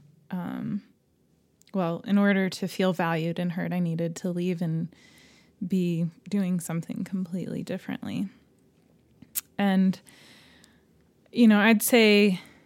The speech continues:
this was a, a continuation of a theme from losing my, my dad, was he worked his ass off his whole career.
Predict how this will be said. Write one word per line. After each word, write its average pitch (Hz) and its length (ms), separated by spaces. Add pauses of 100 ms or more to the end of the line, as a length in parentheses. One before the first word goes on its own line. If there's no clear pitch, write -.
(160)
this 226 420
was 208 180
a, 202 200
a 202 80
continuation 190 1400
of 180 400
a 185 60
theme 170 560
from 170 520 (760)
losing 190 400
my, 180 340
my 180 200
dad, 170 480 (220)
was 170 480 (140)
he 269 320
worked 208 380
his 185 380
ass - 360
off - 400 (120)
his - 200
whole 185 200
career. 208 520